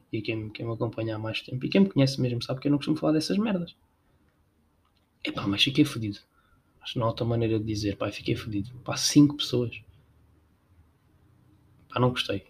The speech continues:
Não gostei, desmotivou-me. Deixou-me um bocado desmotivado. Fiquei tipo, "Porra." Pá, é que cinco é um número bué da <laughs> baixo, estão a perceber? Mas pronto, eu tive pessoas tipo, "Ah, então não gravas e não sei o quê, tens de voltar." E não, não, não.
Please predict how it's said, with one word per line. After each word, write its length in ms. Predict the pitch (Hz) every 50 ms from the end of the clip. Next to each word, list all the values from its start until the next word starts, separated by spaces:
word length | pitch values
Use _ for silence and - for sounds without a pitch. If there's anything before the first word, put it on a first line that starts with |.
| _ _
Não 100 | 143 139
gostei, 220 | 135 - - 170 156
desmotivou-me. 580 | 151 160 160 156 - 151 135 135 127 123 - - _
Deixou-me 280 | - 147 - 156 147 139
um 20 |
bocado 220 | 135 139 143 127 127
desmotivado. 500 | 135 131 131 - 127 113 113 104 101 - _ _ _ _ _ _ _ _ _ _ _ _ _ _ _ _ _ _ _ _ _ _ _ _ _ _ _ _ _ _ _ _ _ _
Fiquei 200 | - - 151 131
tipo, 160 | 123 - -
"Porra." 340 | - 156 135 131 139 135 - - _ _ _ _ _ _ _ _ _ _ _ - - _ _ _ _ _ _
Pá, 80 | _ -
é 60 | -
que 100 | 135 -
cinco 300 | - - 220 226 208 220
é 20 | 208
um 60 | 202
número 240 | 180 160 147 151 143
bué 120 | 151 151
da 140 | 147 135 -
<laughs> 160 | - - -
baixo, 280 | - - 151 151 - -
estão 180 | - 131 131
a 20 | 123
perceber? 400 | - - - 135 131 120 - - _ _ _ _ _ _ _ _ _ _ _ _ _ _ _ _ _ _ _ _ _ _ _
Mas 160 | 175 175 170
pronto, 320 | - - 233 190 - - 170
eu 80 | 185
tive 180 | 180 - 175 156
pessoas 340 | - - - 139 135 135 135
tipo, 520 | 139 139 135 - 135 131 135 131 - - -
"Ah, 220 | - - - 247 -
então 140 | - - 208
não 160 | 190 175 165
gravas 340 | 160 185 202 196 175 170 160
e 60 | 165
não 80 | 165 160
sei 140 | 160 - 147
o 40 | -
quê, 180 | - 185 180
tens 220 | 170 - 156 156 139
de 60 | 139
voltar." 360 | 135 135 139 135 - 170 160 156
E 40 |
não, 200 | 147 139 139 135
não, 140 | 131 123 123
não. 60 | 120